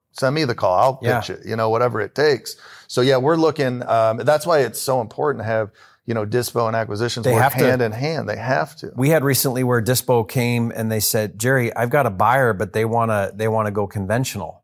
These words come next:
Speaker 2: And I'm like, "Conventional?" And they're like, "Yeah." And they'll, and they'll pay, you know, twice any assignment fees we're getting. They just want a deal and they wanna go conventional. Well, that's forcing me to think a whole lot differently about that deal now. 'Cause it's like,
Speaker 1: Mm-hmm.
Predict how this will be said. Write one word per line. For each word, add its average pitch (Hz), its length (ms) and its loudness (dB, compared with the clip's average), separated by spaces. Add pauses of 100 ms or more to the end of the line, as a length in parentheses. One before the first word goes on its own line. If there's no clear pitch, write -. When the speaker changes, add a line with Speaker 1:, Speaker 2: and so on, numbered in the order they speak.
(160)
Speaker 2:
And 110 80 -8
I'm 107 80 -4
like, 98 120 -8
"Conventional?" 95 640 -8 (360)
And 117 80 -2
they're 120 80 2
like, 101 100 -2
"Yeah." 135 160 2
And 113 100 0
they'll, 117 180 2
and 117 180 0
they'll 135 100 4
pay, 127 580 0 (380)
you 120 80 -2
know, 110 220 2
twice 127 600 0
any 127 220 0
assignment 117 480 0
fees 107 220 -4
we're 107 140 -2
getting. 104 300 -2
They 110 120 -2
just 123 140 -4
want 120 140 0
a 98 40 -4
deal 113 320 0
and 107 80 -2
they 107 60 -2
wanna 110 180 -2
go 104 120 -2
conventional. 98 600 -4 (480)
Well, 135 240 0
that's 147 240 0
forcing 170 420 2
me 143 100 2
to 120 80 2
think 151 280 -2
a 127 80 2
whole 131 200 2
lot 113 200 2
differently 127 400 -2
about 107 280 0
that 98 200 -2
deal 170 260 0
now. 90 240 -2
'Cause 131 200 -2
it's 127 120 0
like, 117 160 2
Speaker 1:
Mm-hmm. 139 140 -6